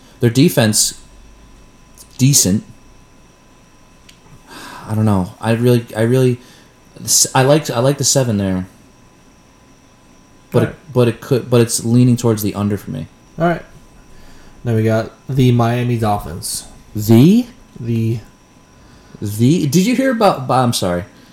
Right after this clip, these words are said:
Speaker 1: Off topic. Did you hear about Ohio State trying to trademark the? The
Speaker 2: The
Speaker 1: word
Speaker 2: U?
Speaker 1: the?
Speaker 2: That's stupid. The U?
Speaker 1: The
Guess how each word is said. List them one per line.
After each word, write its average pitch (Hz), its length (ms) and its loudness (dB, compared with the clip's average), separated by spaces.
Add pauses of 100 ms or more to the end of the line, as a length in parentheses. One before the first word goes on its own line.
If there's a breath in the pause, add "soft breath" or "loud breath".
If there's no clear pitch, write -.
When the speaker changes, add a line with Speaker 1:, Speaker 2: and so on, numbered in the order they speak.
(600 soft breath)
Speaker 1:
Off 98 180 -2
topic. 98 320 -2
Did 117 140 -4
you 160 80 0
hear 202 100 4
about 180 180 4
Ohio 113 340 4
State 107 320 0
trying 104 340 -2
to - 140 -8
trademark 104 600 -2
the? 101 560 0 (720)
The - 60 -4
Speaker 2:
The 127 100 0
Speaker 1:
word 120 140 2
Speaker 2:
U? 127 180 0
Speaker 1:
the? 110 320 0 (520)
Speaker 2:
That's - 140 -10
stupid. - 480 -10 (320)
The 120 80 -2
U? 107 260 -2
Speaker 1:
The 117 400 4